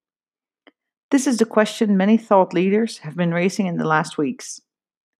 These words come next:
Will the world post-covid nineteen bring a new opportunity for a reboot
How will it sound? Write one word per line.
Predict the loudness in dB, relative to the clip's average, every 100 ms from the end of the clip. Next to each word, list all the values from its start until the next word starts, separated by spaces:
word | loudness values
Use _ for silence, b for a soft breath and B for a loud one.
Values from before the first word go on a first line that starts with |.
| _ _ _ _ _
Will | 4 6
the | 6
world | 6 4 2
post-covid | 2 2 2 -2 -2 -2 -4
nineteen | -6 -6 -6 -6 -4
bring | -4 -4
a |
new | -2 -2 -2
opportunity | -4 -6 -8 -8 -4 -4 -4 -4
for | -2 0
a | 0
reboot | -2 -2 0 -2